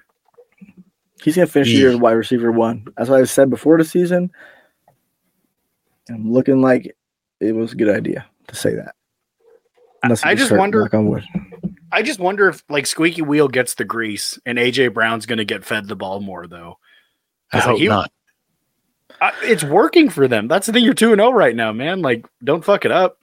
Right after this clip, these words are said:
Speaker 3: <sighs>
Speaker 1: I don't think it'll happen.
Speaker 3: Probably not.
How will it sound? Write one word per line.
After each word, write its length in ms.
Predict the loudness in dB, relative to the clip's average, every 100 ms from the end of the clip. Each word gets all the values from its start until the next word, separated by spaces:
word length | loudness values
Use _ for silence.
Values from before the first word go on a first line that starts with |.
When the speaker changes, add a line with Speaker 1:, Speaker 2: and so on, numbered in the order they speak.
| -12
Speaker 3:
<sighs> 100 | -8 -8 -8 -8 -10 -14 -16 -20 -20 -20 _ _ -20 _ _ _ _ -4
Speaker 1:
I 100 | 0
don't 140 | 0
think 120 | -2
it'll 120 | -6 -6
happen. 360 | -10 -12 -16 _ _ _ _ _ _ _ _ _ _ -20 _ _ _ _ -20 -20 _ _ _ _ _ _ _ _ _ _ _ _ -6
Speaker 3:
Probably 200 | -4 -4
not. 220 | -16